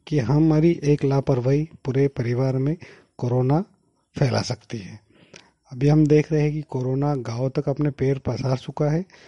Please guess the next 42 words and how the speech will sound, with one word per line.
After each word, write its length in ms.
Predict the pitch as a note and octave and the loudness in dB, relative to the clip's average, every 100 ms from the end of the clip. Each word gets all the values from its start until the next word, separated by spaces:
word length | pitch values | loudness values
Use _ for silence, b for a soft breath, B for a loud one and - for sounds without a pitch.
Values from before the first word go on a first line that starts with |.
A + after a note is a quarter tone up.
| B B | B B
तो 80 | C#3+ | -6
ग्रामीणों 440 | C3 B2+ C#3 F3+ | -4 -2 2 2
से 160 | F3+ F3+ | 2 0
भी 120 | F3 | 2
निवेदन 460 | E3 D3 D3 D3 C3+ | 2 4 2 2 0
है 160 | D#3 E3 b b b b - | -2 -4 b b b b -4
कि 280 | C#3+ D#3+ - | -2 -2 -4
अत्यधिक, 680 | C3+ - C3 A#2+ D#3+ F3 - b b b - | -8 -6 -4 2 2 2 -4 b b b -8
बहुत 320 | G#2+ A#2 - | -4 -2 2
ही 60 | E3 | 2
महत्वपूर्ण 720 | A2 F#2 - F3 - E3 D#3+ | 2 -4 -2 0 2 2 2
अगर 200 | C#3+ D3 | 2 0
काम 300 | - C3 A#2+ | 0 -2 0
है 120 | C3+ | 0
तो 420 | F3 _ _ - A#2 | -2 _ _ -8 -4
बाजार 380 | C3 B2 D3 | 0 2 2
जाए 260 | C#3+ D#3 F3 - b b b b - | 4 2 0 -6 b b b b -4
और 80 | C#3 | -2
ज़्यादा 280 | B2+ B2+ D3 | -2 0 -2
भीड़ 220 | A#2 C3+ | 0 -2
भाड़ 220 | B2+ C3 C#3+ - | 0 -2 -4 -6
वाले 200 | B2+ C#3 | -2 0
इलाकों 300 | B2 A#2+ C3 | 0 -2 -2
में 120 | C#3 | 0
न 120 | C#3+ C#3+ | 0 2
जाए। 280 | D3+ D#3+ F#3 b b b | 0 0 -6 b b b
शादी 400 | - C3 B2+ D3+ E3 | -6 -4 2 4 4
ब्याह 800 | D3 D3+ D#3+ E3+ - _ - C#3 | 4 4 0 -4 -12 _ -6 -2
एवं 340 | C#3 D3+ D3+ | 0 0 0
मांगलिक 420 | C3 A#2+ D3 D#3+ | -2 0 0 0
कार्यों 300 | - C3+ C#3+ | 0 2 2
में 240 | C#3+ B2+ A2+ | 2 -2 -4
जहाँ 220 | B2 C3 | -4 -2
पे 140 | C#3+ | -2
ज़्यादा 320 | C#3 B2 A#2+ D3 | -4 -4 -2 -4
भीड़ 260 | A#2 C3 | -2 2
होती 260 | D3 B2 B2 | 2 2 -6
है, 180 | G2+ A#2 b b b b b b | -10 -12 b b b b b b
ऐसी 300 | C3 - E3+ | -4 -2 0
जगह 280 | C#3 C3 D3+ | 0 2 0
जाने 340 | B2 A#2 B2 | 0 -4 -6
से 200 | A#2+ E3+ | -2 -2